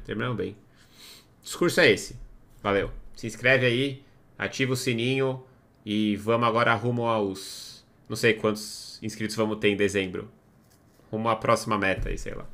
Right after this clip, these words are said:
É, essa série era pra ser mais divertida do que instrutiva. Porque a ideia é tentar acabar as partidas meio rápido e, e atacando pra ter umas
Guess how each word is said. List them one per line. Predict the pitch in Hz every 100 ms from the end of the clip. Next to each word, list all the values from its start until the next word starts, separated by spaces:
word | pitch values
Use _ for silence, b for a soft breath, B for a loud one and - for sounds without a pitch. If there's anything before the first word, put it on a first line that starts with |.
| - - - - - - - - - - - - - - B B B B B B B - - -
É, |
essa | 160 202
série | - 226
era | 269
pra | 240
ser | -
mais | 208 190
divertida | 180 196 - 190
do | 185
que | 190
instrutiva. | - 185 - 123 95 98 110 - - - - - _ _ - - _ - _ _
Porque | 117 107 117
a |
ideia | 113 113 135
é |
tentar | 165 147 156
acabar | 151 143
as | 143
partidas | 147 135 131
meio | 135 127
rápido | 113 123 120 143
e, | 143 135 110 95 113 - _ b b b - - - - -
e |
atacando | 110 - 123 131 123
pra | 131
ter | 123 135
umas | 127 113